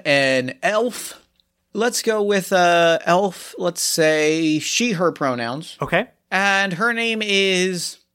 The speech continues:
Speaker 2: Um,
Speaker 1: what about, what about Mixie Cromwell?
Speaker 2: Mixie Cromwell?
Speaker 1: Mixie Cromwell.
Speaker 2: I like Mixie Cromwell. So Mixie Cromwell is a, a young elf,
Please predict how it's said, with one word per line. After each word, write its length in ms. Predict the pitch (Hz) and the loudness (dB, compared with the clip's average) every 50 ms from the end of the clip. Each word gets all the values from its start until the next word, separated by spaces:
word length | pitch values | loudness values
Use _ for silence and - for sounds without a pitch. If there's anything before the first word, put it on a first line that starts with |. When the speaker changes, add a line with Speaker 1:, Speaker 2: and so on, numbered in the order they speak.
| _ _ _ _ | _ _ _ _
Speaker 2:
Um, 680 | - 151 156 156 156 156 160 160 165 165 165 160 151 - _ _ _ _ _ | 2 4 4 6 6 6 6 4 4 0 -2 -4 -8 -12 _ _ _ _ _
Speaker 1:
what 240 | 202 226 302 339 320 | -4 -2 2 2 4
about, 300 | 277 294 269 - - 233 | 4 4 2 0 -2 -2
what 160 | 208 254 277 | -2 0 2
about 200 | 285 262 - 143 | 2 2 0 0
Mixie 440 | 143 170 - 240 - - 240 214 - | 0 0 0 0 2 0 0 0 0
Cromwell? 580 | - 196 180 175 170 156 135 117 113 - - _ _ _ _ _ _ _ _ _ - - | 2 2 2 2 2 2 -2 -2 -4 -6 -10 _ _ _ _ _ _ _ _ _ -14 -6
Speaker 2:
Mixie 500 | 147 151 160 185 202 - - - 202 180 | -2 0 2 2 2 0 0 0 0 0
Cromwell? 800 | - - - 151 131 135 151 165 170 185 185 190 220 247 254 - _ _ | 0 0 2 4 4 4 4 4 2 2 2 2 0 -2 -6 -10 _ _
Speaker 1:
Mixie 340 | 175 190 269 262 - 254 208 | 0 0 0 0 0 -2 0
Cromwell. 520 | - 196 180 156 147 135 120 - - - 262 | 2 2 2 2 2 0 -2 -4 -4 -4 0
Speaker 2:
I 100 | - 180 | 0 2
like 200 | 202 196 196 - | 2 2 2 2
Mixie 300 | 160 151 147 - - 127 | 2 0 -2 -2 -4 -8
Cromwell. 540 | - - 131 110 110 104 95 90 90 - - | -4 0 0 2 2 0 0 -2 -2 -4 -6
So 300 | - - 160 151 143 135 | -4 0 2 4 4 2
Mixie 480 | - 143 160 185 214 208 - 247 220 165 | 0 -2 0 2 2 2 0 -4 -4 -4
Cromwell 640 | - - 160 151 151 151 143 131 123 120 120 120 - | -2 0 2 2 2 2 2 2 2 2 2 0 0
is 380 | - 123 123 123 123 117 - - - | -2 0 0 0 0 -2 -4 -6 -4
a, 420 | 123 117 117 113 113 113 110 92 | -2 0 2 2 2 2 0 0
a 160 | - 151 170 | -2 -2 0
young 240 | 185 226 254 262 220 | 2 2 2 2 4
elf, 340 | 185 170 170 170 - - | 4 4 2 2 0 -6